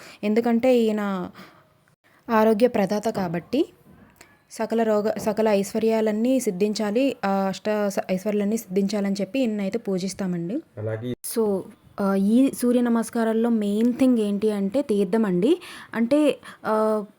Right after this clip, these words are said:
Speaker 1: తీర్థం, ప్రసాదం చాలా ఇంపార్టెంట్ అండి. ఈ సూర్య నమస్కారాల్లో చాలా విశేష-, అంటే ఈ తీర్థాన్ని పుచ్చుకున్నట్టయితే సకల రోగాలన్నీ, ఆ, పోతాయని, ఆరోగ్యంగా ఉంటారు అని నమ్మకం.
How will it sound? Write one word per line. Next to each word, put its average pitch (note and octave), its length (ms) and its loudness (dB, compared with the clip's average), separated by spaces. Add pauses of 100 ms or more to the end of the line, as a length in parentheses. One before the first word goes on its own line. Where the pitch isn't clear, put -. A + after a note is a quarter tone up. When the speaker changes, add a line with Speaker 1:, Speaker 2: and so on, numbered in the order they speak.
(220)
Speaker 1:
తీర్థం, A3+ 460 4
ప్రసాదం A3+ 500 0
చాలా G#3+ 320 0
ఇంపార్టెంట్ G3+ 520 -2
అండి. F3+ 220 0
ఈ G#3 120 -2
సూర్య G3 240 -2
నమస్కారాల్లో G3 680 -2
చాలా G3 560 0
విశేష-, F#3 500 -4
అంటే G3 320 0
ఈ A3 260 2
తీర్థాన్ని A#3 480 2
పుచ్చుకున్నట్టయితే G#3+ 880 -2 (340)
సకల A3 300 0
రోగాలన్నీ, A3 800 2 (520)
ఆ, G3+ 120 2
పోతాయని, G#3 800 2 (200)
ఆరోగ్యంగా G#3+ 560 0
ఉంటారు G3+ 420 0
అని G#3 240 0
నమ్మకం. F#3+ 380 0